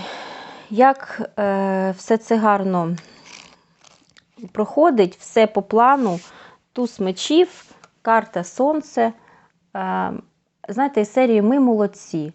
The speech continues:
ми всіх врятували, ми все робимо правильно». М. Ну, і знову ж таки по пентаклям. Ми всі, ми, те, що ми хотіли відвоювати, да, те, що було в нас в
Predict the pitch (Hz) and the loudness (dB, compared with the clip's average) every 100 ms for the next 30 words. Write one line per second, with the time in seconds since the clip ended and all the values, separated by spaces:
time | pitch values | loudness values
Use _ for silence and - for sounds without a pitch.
0 | - 196 202 - 214 - 175 180 175 170 | -12 -10 -10 -6 -6 -6 -8 -6 -4 2
1 | 226 285 269 240 202 190 - 202 180 165 | 4 4 2 -2 -4 -6 0 0 2 -2
2 | 170 160 156 - 254 285 254 240 220 208 | -6 -8 -6 2 4 4 2 2 0 -2
3 | - _ _ _ _ _ _ - 196 196 | -6 _ _ _ _ _ _ -16 -10 -6
4 | 190 185 185 180 _ - - _ _ _ | -6 -6 -8 -12 _ -20 -20 _ _ _
5 | _ _ _ _ _ _ 440 466 359 247 | _ _ _ _ _ _ -2 0 2 0
6 | 247 226 233 190 - 202 - - 196 - | 0 4 4 2 0 -6 -4 -2 -2 -2
7 | 196 - 330 320 233 220 220 - - - | -4 2 0 2 2 2 0 -10 -20 -20
8 | - 214 226 - 247 254 214 240 247 - | -4 -2 -2 -2 -4 -4 2 2 2 0
9 | 262 285 285 - 254 240 233 220 208 - | 2 2 0 -4 0 0 0 -2 -4 -4
10 | 285 330 240 214 180 185 185 170 160 156 | 0 0 0 0 0 0 0 2 0 0
11 | - 170 208 240 240 208 - 185 180 185 | -4 0 2 0 -2 -6 -6 -8 -4 -4
12 | 180 175 175 | -4 -4 -8